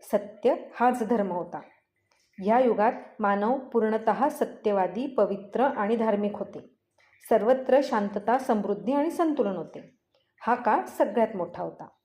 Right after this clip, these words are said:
त्रेतायुग, त्रेतायुगामध्ये भगवान विष्णूंचे तीन अवतार झाले. वामन अवतारामध्ये वाकून चालणाऱ्या बटुमानवाची निर्मिती झाली. परशुराम अवतारामध्ये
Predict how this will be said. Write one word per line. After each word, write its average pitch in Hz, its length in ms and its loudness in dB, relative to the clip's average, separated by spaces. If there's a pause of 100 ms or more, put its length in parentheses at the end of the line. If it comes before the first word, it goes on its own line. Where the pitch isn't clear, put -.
(560)
त्रेतायुग, 170 500 0 (460)
त्रेतायुगामध्ये 247 800 4 (400)
भगवान 240 340 2
विष्णूंचे 214 800 -4
तीन 339 180 2
अवतार 180 320 0
झाले. 170 240 -10 (680)
वामन 262 340 4
अवतारामध्ये 240 680 0 (260)
वाकून 214 400 0
चालणाऱ्या 202 520 0 (120)
बटुमानवाची 196 760 -2
निर्मिती 302 420 -2
झाली. 170 220 -10 (640)
परशुराम 320 460 2
अवतारामध्ये 214 720 -2